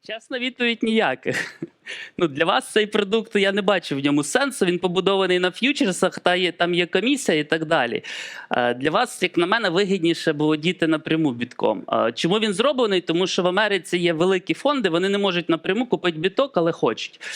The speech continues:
А, він їм підійде. Але ось дивіться, те, що я вам говорив на цьому слайді,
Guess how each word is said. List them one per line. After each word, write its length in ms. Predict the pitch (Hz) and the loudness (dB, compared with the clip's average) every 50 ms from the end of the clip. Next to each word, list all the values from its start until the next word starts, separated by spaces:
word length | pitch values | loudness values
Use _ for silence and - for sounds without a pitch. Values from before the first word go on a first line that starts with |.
| - - - - - - | -12 -14 -16 -18 -8 -4
А, 280 | - 135 131 135 135 | -2 0 0 0 0
він 200 | 156 214 254 262 | 0 -2 0 0
їм 140 | 233 226 214 | 0 -2 -2
підійде. 500 | 202 214 196 170 180 175 147 127 131 - | -4 -6 -4 -2 0 0 2 0 0 0
Але 320 | - - 175 196 226 220 175 | 0 0 0 2 0 0 0
ось 240 | 160 170 160 - - | -2 -2 -4 -6 -4
дивіться, 400 | 156 170 165 175 165 - - 147 | -2 0 0 0 -2 -2 -4 -2
те, 200 | - 180 180 170 | 0 0 -2 -2
що 160 | - - 180 | 0 0 0
я 60 | 170 | 2
вам 100 | 165 160 | 2 0
говорив 460 | 151 165 165 170 170 170 170 165 143 - - - - _ _ _ _ _ _ - | 0 0 0 2 2 2 0 0 -2 -6 -20 -20 -20 _ _ _ _ _ _ -2
на 120 | 147 147 | -2 -2
цьому 480 | 147 - - - 233 294 349 320 240 180 | -2 -4 -2 0 2 2 2 0 0 -2
слайді, 680 | - - - 160 156 143 131 120 117 117 113 92 98 | -4 -2 0 0 2 2 2 0 -2 -2 -2 -4 -4